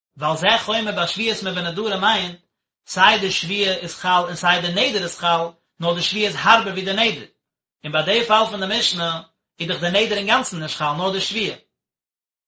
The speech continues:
נאר עס באציט זיך אויף די פריערדיגע משנה. וואו עס אין דער ספר פון משנה אלף איז געשטאנען,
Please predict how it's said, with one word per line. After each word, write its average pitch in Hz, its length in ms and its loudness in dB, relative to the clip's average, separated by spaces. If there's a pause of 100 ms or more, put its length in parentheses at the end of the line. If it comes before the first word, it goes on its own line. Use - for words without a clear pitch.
(280)
נאר 185 100 -2
עס 190 80 -4
באציט 202 420 0
זיך 196 300 -2
אויף 175 120 -2
די 180 80 -6
פריערדיגע 208 420 0
משנה. 131 360 -10 (760)
וואו 165 120 -6
עס 190 80 -4
אין 190 100 -4
דער 180 120 -2
ספר 214 480 4
פון 190 180 -4
משנה 208 280 4
אלף 214 140 4
איז 175 120 -8
געשטאנען, 170 580 -2